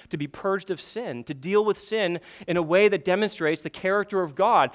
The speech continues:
that God is serious about his holiness and he's serious about the church,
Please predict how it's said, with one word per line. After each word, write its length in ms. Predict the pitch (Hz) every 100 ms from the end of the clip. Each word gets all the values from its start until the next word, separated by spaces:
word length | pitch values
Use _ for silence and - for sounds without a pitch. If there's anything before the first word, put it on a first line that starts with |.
| -
that 80 | 170
God 180 | 190 196
is 120 | 190
serious 560 | - - 233 262 240
about 160 | 208 180
his 100 | 175
holiness 520 | - 175 175 185 208 - 240
and 80 | 180
he's 100 | 175
serious 580 | - - 247 254 202 190
about 240 | 180 180 180
the 80 |
church, 320 | 175 - 185